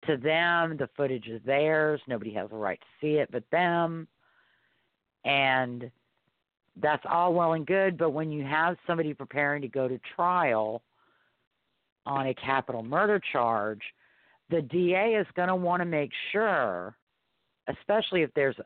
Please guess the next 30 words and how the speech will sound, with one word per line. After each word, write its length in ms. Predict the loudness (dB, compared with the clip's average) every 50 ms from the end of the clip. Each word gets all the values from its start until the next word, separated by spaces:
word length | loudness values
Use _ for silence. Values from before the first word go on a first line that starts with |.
| -8 -8
a 80 | -8
deal 420 | -8 -6 -2 0 2 2 2 2 0
of 80 | -2 -2 -8
some 160 | -10 -10 -10
kind 480 | -12 -12 -12 -10 -10 -12 -14 -16 -18 -20 _ _ -20 -20 -20 _ -18 -12 -4 0
for 120 | 2 2
a 60 | 2
guilty 340 | 2 0 -2 -2 0 -2 -6
plea, 320 | -6 -6 -8 -8 -8 -8 -12 _ _ -20 -20 -20 _ _
the 80 | -4 -4
D 260 | -2 0 0 2 2
A 180 | 4 4 2 2
is 80 | 0 0
gonna 200 | 0 -2 0 0
wanna 260 | -2 -2 -4 -4 -4
make 200 | -2 -4 -4 -6 -6 -8 -2
sure 180 | 0 4 8 8 8
that 120 | 8 6 0
all 260 | 0 0 2 2 2
the 120 | 2 -2 -6 -6 -2
statements 400 | 0 0 0 0 -2 -6 -10 _ -6
made 520 | -4 -2 -2 0 0 -2 -2 -4 -6 -8 _ _ _ _ _ _ _ _ _ _ _ _ _ _ _ _ _ _ _ -4
in 260 | -2 -2 0 -2 -2
the 120 | -4 -6
interview 720 | -4 -2 -2 0 2 2 0 0 0 0 2 2 2 0 0
are 160 | 0 -2 -2
consistent 800 | -2 -6 -10 -10 -10 -10 -4 -2 -2 -2 -2 0 -2 -2 -2 0
with 160 | -2 -4 -2
the 100 | -4 -8 -6 -6
statements 480 | -2 0 0 0 0 -4 -10 -12 -10